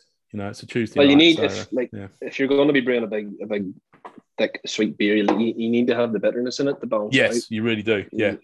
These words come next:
Speaker 2: you know, otherwise it just be, be too cloying. You know, it's not very, not very nice to drink.
Speaker 1: Yeah.
Speaker 2: And now we did use lactose in this beer. So
Speaker 1: Okay.
Speaker 2: we, we used to use lactose in quite a few of our beers, actually. Some of, we, we brought out a couple of dippers,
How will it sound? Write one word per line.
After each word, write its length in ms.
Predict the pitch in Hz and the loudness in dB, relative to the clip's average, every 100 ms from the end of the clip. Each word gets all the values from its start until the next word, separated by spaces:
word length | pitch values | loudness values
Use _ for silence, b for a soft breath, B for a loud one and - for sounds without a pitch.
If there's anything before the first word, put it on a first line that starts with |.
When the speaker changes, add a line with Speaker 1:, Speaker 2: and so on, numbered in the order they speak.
| _ | _
Speaker 2:
you 240 | 82 107 | -14 -10
know, 280 | 104 104 104 | -8 -8 -6
otherwise 320 | 107 104 101 | -4 -2 -2
it 80 | - | -2
just 200 | 101 - | -8 -10
be, 100 | - - - 76 _ | -14 -14 -16 -18 _
be 80 | - | -12
too 180 | - 107 | -4 -4
cloying. 460 | - 107 110 117 110 | -2 0 2 0 -2
You 80 | 107 | -4
know, 160 | 110 110 | -2 -2
it's 140 | - | -4
not 180 | 110 98 | -6 -6
very, 380 | 107 107 101 _ | -6 -6 -6 _
not 160 | - 85 - | -12 -12 -8
very 160 | 104 | -8
nice 200 | 101 107 | -6 -8
to 120 | - - | -10 -6
drink. 280 | 107 123 - B B B | -4 -4 -6 B B B
Speaker 1:
Yeah. 140 | 113 104 - | -4 -4 -2
Speaker 2:
And 320 | 110 104 107 | 0 2 4
now 100 | 120 | 6
we 100 | 131 | 6
did 200 | 131 165 | 6 4
use 180 | 123 120 | 6 4
lactose 460 | 123 - - 156 - | 4 0 0 -4 0
in 60 | |
this 120 | 156 - | -4 -2
beer. 260 | 151 143 139 - | 0 0 -2 -16
So 160 | - | -10
Speaker 1:
Okay. 280 | 131 151 117 - - | -2 0 0 -6 -6
Speaker 2:
we, 40 | |
we 120 | 135 | 0
used 160 | 135 127 | 0 0
to 80 | 117 | -4
use 240 | 117 110 | -2 -2
lactose 500 | 113 110 - 117 110 - - - - - _ _ _ _ - | -4 -6 -6 -8 -8 -10 -12 -12 -16 -20 _ _ _ _ -12
in 80 | 147 | -4
quite 240 | - - | -2 -2
a 20 | |
few 160 | - 131 | 0 0
of 100 | 190 | 4
our 80 | 190 | 4
beers, 240 | 156 123 | 4 4
actually. 360 | 110 107 110 110 | 2 0 0 -2
Some 180 | - 135 | 0 0
of, 100 | 117 | 2
we, 180 | 120 | 0
we 160 | 117 120 | 0 -2
brought 200 | 131 123 | -2 -2
out 180 | 117 - | -2 -4
a 40 | - | -8
couple 200 | 131 - | -12 -12
of 80 | - | -6
dippers, 580 | 151 175 160 143 - | -4 0 0 -2 -10